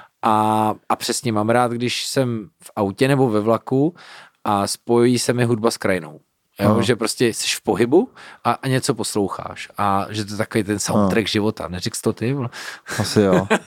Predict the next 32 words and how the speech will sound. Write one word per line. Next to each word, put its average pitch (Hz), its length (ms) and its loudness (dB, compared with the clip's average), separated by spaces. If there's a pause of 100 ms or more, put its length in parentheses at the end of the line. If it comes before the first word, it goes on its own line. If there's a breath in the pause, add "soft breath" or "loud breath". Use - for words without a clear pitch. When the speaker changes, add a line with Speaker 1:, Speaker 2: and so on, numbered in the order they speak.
Speaker 1:
<laughs> - 340 -6
Speaker 2:
Všechno 110 300 0
jsem 101 200 -2
řekl 92 200 0
já. 80 140 2 (1080 loud breath)
Ne, 135 360 6
já 131 460 4
myslím 135 260 0
si, 147 180 0
že 151 200 4
jo, 147 280 4 (160)
konkrétně 135 440 0
tuhle 135 220 -2
tu 131 140 0
věc, 117 420 0
soundtrack 113 460 0
života. 107 680 0
Speaker 1:
Aha. 143 280 0 (420 loud breath)
Speaker 2:
Protože 113 500 2
to 113 120 -4
tak 110 160 0
prostě - 320 -4
je. 95 240 2 (100)
Speaker 1:
Aha. 107 360 -2 (300)
Speaker 2:
Musíš 104 280 -4
si 104 60 -8
to 107 100 0
spojovat 101 460 2
s - 760 -12
věcma 92 640 0
a 85 300 -4
s, - 360 -12